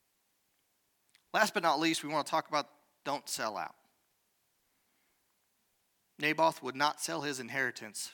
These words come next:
for anything. Ahab tried to offer him a better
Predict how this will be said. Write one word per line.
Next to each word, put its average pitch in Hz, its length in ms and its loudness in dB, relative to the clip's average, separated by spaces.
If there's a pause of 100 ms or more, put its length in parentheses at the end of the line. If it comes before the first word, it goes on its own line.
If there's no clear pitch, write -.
for - 200 -10
anything. 110 400 -16 (2750)
Ahab 165 400 2
tried 139 220 2
to 131 60 -2
offer 135 280 0
him 131 100 -8
a 107 40 -14
better 147 260 -4